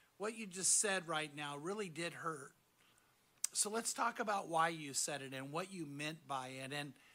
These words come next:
and is there something I could do to change things between us? And because I don't want this over here to affect who we are.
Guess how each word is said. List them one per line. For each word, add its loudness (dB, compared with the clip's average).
and 0
is -2
there 0
something 4
I 6
could -6
do -4
to -8
change -2
things -4
between -6
us? 2
And -6
because 2
I 12
don't 6
want 4
this 4
over -2
here -4
to -4
affect -2
who -2
we -2
are. -6